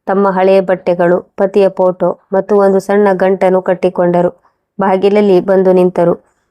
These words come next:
ಒಂದು ಬಾರಿ ಹಿಂದೆ ತಿರುಗಿ ಮನೆಯನ್ನು ನೋಡಿದರು. ರಮೇಶ್ ಹೊರಗೆ ಬರಲೇ ಇಲ್ಲ. ಸೀಮಾ ಬಾಗಿಲು ಮುಚ್ಚಿಕೊಂಡಳು.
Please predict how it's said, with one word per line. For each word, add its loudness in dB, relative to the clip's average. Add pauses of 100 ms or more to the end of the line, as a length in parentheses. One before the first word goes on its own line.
(200)
ಒಂದು 0
ಬಾರಿ 0
ಹಿಂದೆ 0
ತಿರುಗಿ 0
ಮನೆಯನ್ನು 2
ನೋಡಿದರು. 0 (140)
ರಮೇಶ್ 0
ಹೊರಗೆ 0
ಬರಲೇ 2
ಇಲ್ಲ. 2 (480)
ಸೀಮಾ 0
ಬಾಗಿಲು 0
ಮುಚ್ಚಿಕೊಂಡಳು. -2